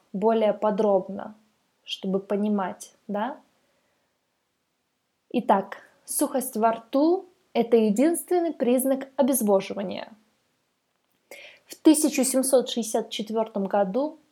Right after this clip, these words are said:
немецкий врач Альберт Халлер впервые объявил сухость во рту признаком жажды. А в тысяча девятьсот восемнадцатом году английский врач Уолтер Кеннон поддержал теорию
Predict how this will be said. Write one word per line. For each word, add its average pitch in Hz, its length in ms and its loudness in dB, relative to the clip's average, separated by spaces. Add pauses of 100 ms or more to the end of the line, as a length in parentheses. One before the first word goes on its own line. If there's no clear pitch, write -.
(120)
немецкий 233 580 2
врач 214 680 0 (360)
Альберт 208 540 2
Халлер 233 580 0 (480)
впервые 277 640 4
объявил 233 680 2
сухость 262 560 -4
во 196 160 0
рту 320 260 0
признаком 254 680 2
жажды. 214 680 -2 (840)
А 196 120 -4
в - 100 -12
тысяча 233 480 0
девятьсот 214 460 -2
восемнадцатом 208 920 -2
году 220 380 2
английский 220 720 2
врач - 580 -4 (380)
Уолтер 220 580 6 (100)
Кеннон 233 540 0 (300)
поддержал 214 800 0
теорию 233 680 2